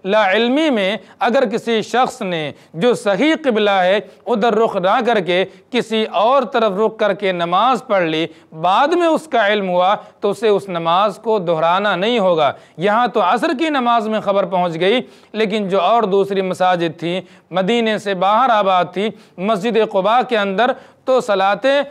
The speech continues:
فجر میں جا کر کے اطلاع پہنچی۔ چنانچہ ان لوگوں نے عصر کی صلاۃ، مغرب کی صلاۃ، عشاء کی صلاۃ، فجر کی صلاۃ کا کچھ حصہ انہوں نے بیت المقدس کی طرف رخ کر کے ادا کیا،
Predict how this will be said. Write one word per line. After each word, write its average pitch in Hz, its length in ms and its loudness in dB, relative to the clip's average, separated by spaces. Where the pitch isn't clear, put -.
فجر 330 320 2
میں 349 140 2
جا 247 240 2
کر 208 140 0
کے 180 160 0
اطلاع 170 340 0
پہنچی۔ 123 400 -8
چنانچہ 202 300 0
ان 226 160 0
لوگوں 214 380 2
نے 220 180 0
عصر 240 380 0
کی 233 100 0
صلاۃ، 175 400 2
مغرب 220 460 0
کی 233 100 0
صلاۃ، 185 400 2
عشاء 214 400 0
کی 226 100 0
صلاۃ، 180 460 0
فجر 302 360 2
کی 277 100 0
صلاۃ 220 380 0
کا 208 100 0
کچھ 190 200 -4
حصہ 208 340 0
انہوں 214 300 0
نے 240 180 0
بیت 220 280 2
المقدس 185 640 -2
کی 208 100 -4
طرف 190 240 0
رخ 220 160 0
کر 196 140 -2
کے 185 100 -2
ادا 180 220 2
کیا، 226 240 0